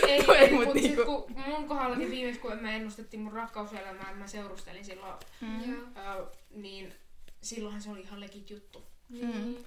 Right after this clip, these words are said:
Speaker 1: Ja siis kun se, me oltiin ihan silleen, "Ää?" Ja sit yli-, ylipäätänsä nää, mitä me ollaan en-, tai niinku, niin ylipäätänsä mitä niinku on ennustettu mulle,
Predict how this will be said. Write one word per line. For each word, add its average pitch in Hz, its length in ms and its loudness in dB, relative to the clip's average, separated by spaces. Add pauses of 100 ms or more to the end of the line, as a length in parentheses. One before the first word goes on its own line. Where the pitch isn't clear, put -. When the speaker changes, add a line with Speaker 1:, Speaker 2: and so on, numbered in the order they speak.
(160)
Speaker 1:
Ja 220 260 -2 (140)
siis 247 200 -4
kun 240 120 -2
se, 254 120 0
me 247 380 -4
oltiin 240 260 -4
ihan 233 180 -6
silleen, 190 340 -6 (300)
"Ää?" 190 320 -2 (460)
Ja 240 100 -2
sit 247 140 0
yli-, 277 320 -2
ylipäätänsä 262 540 0
nää, 208 180 -6
mitä 208 180 -8
me 202 100 -10
ollaan 202 220 -8
en-, 202 240 -14
tai 208 100 -8
niinku, 208 160 -10 (140)
niin 262 340 -8
ylipäätänsä 269 400 -6
mitä 208 200 -8
niinku 202 380 -10 (120)
on 202 240 -12 (160)
ennustettu - 640 -10 (520)
mulle, 202 340 -8